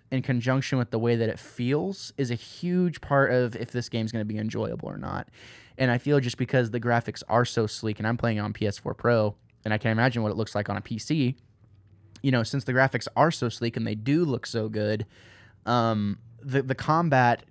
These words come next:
doesn't necessarily have to be just out of this world.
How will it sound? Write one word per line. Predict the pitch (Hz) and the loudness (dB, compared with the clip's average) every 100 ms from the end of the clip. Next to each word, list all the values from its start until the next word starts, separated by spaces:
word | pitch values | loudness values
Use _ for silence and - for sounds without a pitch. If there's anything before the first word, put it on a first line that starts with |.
| 127 | 0
doesn't | 143 156 151 | 2 2 2
necessarily | 135 131 - 127 127 113 | 0 0 -2 0 2 2
have | 120 120 | 2 0
to | 110 | 0
be | 123 120 | 0 0
just | 113 - - | -2 -6 -8
out | - 123 | 0 2
of | 127 120 | 2 2
this | 117 - | 0 -2
world. | 104 104 113 135 185 | -4 0 2 2 -2